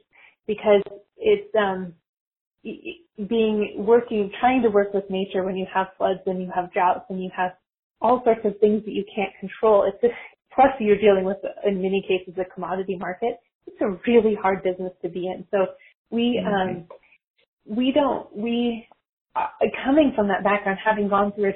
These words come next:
Speaker 1: transition ourselves, you know, we have our own story of why we came to this, and we have some really good reasons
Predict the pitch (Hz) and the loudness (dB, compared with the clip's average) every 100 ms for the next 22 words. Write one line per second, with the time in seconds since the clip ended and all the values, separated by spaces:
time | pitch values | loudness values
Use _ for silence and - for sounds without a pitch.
0 | - 190 196 196 202 185 - 202 196 202 | -4 -6 -4 -6 -8 -8 -2 0 0 -2
1 | - _ - 202 196 196 196 190 190 220 | -18 _ -8 -4 -2 -2 -2 -2 -2 -2
2 | 233 226 202 190 185 180 202 190 185 190 | -4 -4 -4 -2 0 -2 -2 0 0 -2
3 | - 190 180 190 196 196 185 180 _ _ | -6 -8 -8 -6 -6 -4 -8 -10 _ _
4 | - 247 233 202 196 202 185 196 196 220 | -2 0 2 2 4 4 4 0 -2 -4
5 | 220 196 185 | -4 -4 -6